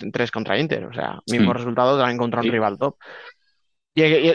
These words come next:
Speaker 1: estamos a la misma, o sea, es buen, buen par-, buen puntito para Palma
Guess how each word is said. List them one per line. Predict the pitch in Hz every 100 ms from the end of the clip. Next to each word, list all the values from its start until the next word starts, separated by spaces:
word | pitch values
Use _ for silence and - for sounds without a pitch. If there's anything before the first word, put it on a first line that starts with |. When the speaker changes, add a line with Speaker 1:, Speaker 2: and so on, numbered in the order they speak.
| 156
Speaker 1:
estamos | 147 170 170
a | 147
la |
misma, | 185 143
o |
sea, | 131 -
es | 156
buen, | 160 165 170
buen | 165 160
par-, | 165 160
buen | 156 160
puntito | 147 160 156 160
para | 135 139 156
Palma | 185 208 320